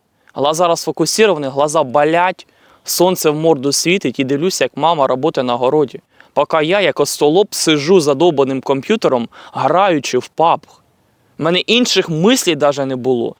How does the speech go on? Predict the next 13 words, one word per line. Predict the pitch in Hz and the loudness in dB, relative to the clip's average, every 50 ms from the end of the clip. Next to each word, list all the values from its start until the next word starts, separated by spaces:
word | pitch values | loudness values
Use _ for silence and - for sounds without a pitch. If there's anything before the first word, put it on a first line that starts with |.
| _ - _ | _ -8 _
Я | 143 156 | -2 0
ні | 175 180 | 0 -2
про | - 180 190 | 0 -2 -2
що, | 175 - - 254 | -2 0 0 2
окрім | 277 247 - - 180 180 175 185 | 2 2 2 0 -2 0 0 0
ігор, | 247 254 185 151 151 | 2 2 2 2 0
не | 143 156 151 | 0 -2 -4
думав. | 143 147 214 254 240 165 - - - _ _ _ _ _ _ _ _ _ _ _ _ _ | 0 2 2 2 2 2 0 -2 -6 _ _ _ _ _ _ _ _ _ _ _ _ _
От | - 156 - - | -6 -6 -6 -4
ти | - 202 | -10 -6
просто | - - 226 262 - - 170 | 0 2 2 2 2 -2 -6
представ, | - _ 160 156 - - - 147 131 | -4 _ -6 -4 -4 -2 -2 -2 -2
тобі, | - 147 156 165 208 202 | -4 -6 -2 0 0 0